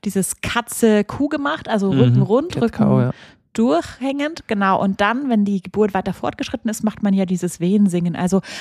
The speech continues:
Speaker 1: ah, oh, also die meisten tönen mit A. Man schreit dann richtig laut.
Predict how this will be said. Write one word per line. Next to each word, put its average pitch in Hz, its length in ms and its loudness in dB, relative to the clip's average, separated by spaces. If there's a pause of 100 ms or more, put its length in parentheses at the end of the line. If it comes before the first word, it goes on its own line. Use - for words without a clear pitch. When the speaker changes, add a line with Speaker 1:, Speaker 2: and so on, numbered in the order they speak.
(280)
Speaker 1:
ah, 339 1700 0 (400)
oh, 339 760 4
also 214 180 -8
die 202 80 -10
meisten 202 320 -8
tönen 220 320 -6
mit 190 160 -10
A. 233 380 -8 (100)
Man 185 120 -12
schreit 208 280 -4
dann 208 100 -2
richtig 208 300 -8
laut. 208 340 -4